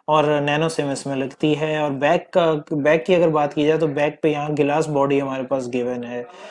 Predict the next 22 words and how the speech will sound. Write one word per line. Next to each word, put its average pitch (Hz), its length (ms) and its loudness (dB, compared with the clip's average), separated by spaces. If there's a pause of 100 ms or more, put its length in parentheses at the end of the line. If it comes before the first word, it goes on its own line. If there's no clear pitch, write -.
(460)
लेकिन 185 240 4
इसके 196 200 0
अंदर 185 140 2
जो 180 140 2
एक 180 240 2
drawback 160 520 2
ये 156 100 2
आया 147 320 0
है 147 320 -2
कि 156 160 -2 (400)
ये 147 380 4
अभी 147 300 -4 (140)
इसके 160 240 -2
अंदर 151 260 -2
memory 156 360 0
card 156 220 -2
का 156 100 -2
slot 147 420 0
available 135 400 -2
नहीं 127 300 -6
है 151 360 -8
और 143 340 2